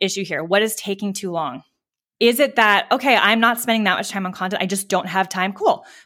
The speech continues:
Post less and engage more. But if it's actually an overthinking thing, right? If it's actually a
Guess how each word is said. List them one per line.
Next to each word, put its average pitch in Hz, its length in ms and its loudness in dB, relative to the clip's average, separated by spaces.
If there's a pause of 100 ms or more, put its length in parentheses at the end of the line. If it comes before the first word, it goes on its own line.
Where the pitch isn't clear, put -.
Post 262 320 -2
less 220 460 2
and 202 140 -2
engage 180 360 -4
more. 175 280 -12 (360)
But 226 140 4
if 240 160 4
it's 330 140 -2 (100)
actually 254 400 0
an 233 100 0
overthinking 208 720 -4
thing, 381 240 -2 (480)
right? 208 240 0
If 220 120 -4
it's 262 160 -2
actually 208 680 -2
a 180 460 -2